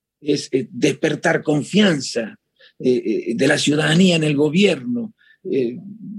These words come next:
eh, generar sospecha, cree que puede decir eso. ¿Yo qué puedo pensar de una persona que quiere decir eso? Lo único que le digo, y la estimo a Patricia porque la conozco de hace muchos años,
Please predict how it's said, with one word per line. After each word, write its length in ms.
eh, 460
generar 440
sospecha, 640
cree 220
que 100
puede 280
decir 280
eso. 180
¿Yo 220
qué 140
puedo 220
pensar 340
de 80
una 160
persona 360
que 140
quiere 180
decir 220
eso? 220
Lo 60
único 200
que 100
le 120
digo, 260
y 120
la 80
estimo 360
a 80
Patricia 480
porque 220
la 120
conozco 460
de 80
hace 220
muchos 340
años, 220